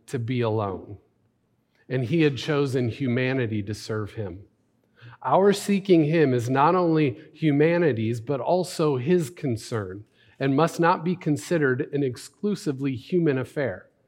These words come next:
His will is involved in our yearnings. All of human history, as described in the Bible, may be summarized in one phrase, God is in search of humanity." Faith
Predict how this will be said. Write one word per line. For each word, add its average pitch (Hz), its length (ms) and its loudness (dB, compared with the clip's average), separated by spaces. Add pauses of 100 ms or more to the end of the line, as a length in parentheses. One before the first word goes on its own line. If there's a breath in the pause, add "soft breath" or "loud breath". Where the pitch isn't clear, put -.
(500 soft breath)
His 185 280 4
will 196 300 6
is 165 260 0
involved 160 640 2
in 170 160 4
our 151 160 2
yearnings. 131 840 -2 (300 soft breath)
All 196 420 6
of 165 140 0
human 180 360 2
history, 143 560 0
as 120 160 -2
described 160 720 0
in 156 160 2
the 143 80 2
Bible, 135 400 2
may 127 200 0
be 123 140 -4
summarized 160 760 -2
in 120 180 -2
one 143 300 0
phrase, 123 520 -4 (340 soft breath)
God 139 340 0
is 127 160 -2
in 117 160 -2
search 117 420 -8
of 107 120 -10
humanity." 92 600 -10 (1400 soft breath)
Faith - 680 -2